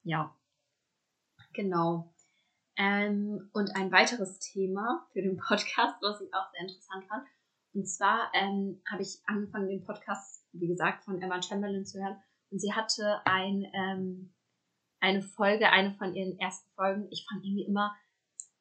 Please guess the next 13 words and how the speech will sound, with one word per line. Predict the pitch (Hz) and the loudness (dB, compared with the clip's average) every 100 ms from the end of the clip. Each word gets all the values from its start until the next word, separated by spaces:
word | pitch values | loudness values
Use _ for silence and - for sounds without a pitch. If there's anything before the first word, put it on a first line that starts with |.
| _ _ _ _ _ | _ _ _ _ _
okay, | - 208 | -8 -4
nicht | 180 - | -4 0
immer, | 190 185 180 | 2 4 6
aber | 180 185 180 - _ - | 6 6 4 -4 _ -4
oft | 208 - | -4 0
versuche | 208 98 | -2 -2
ich | - | 2
dann | 185 180 | 2 4
Podcasts | 240 233 - 240 - | 0 2 4 4 2
vom | - 208 - | -8 -10 -2
Anfang | 185 208 240 190 190 | 2 2 -2 -6 -6
zu | - 185 | -8 -8
hören | 190 185 302 | -4 -2 -2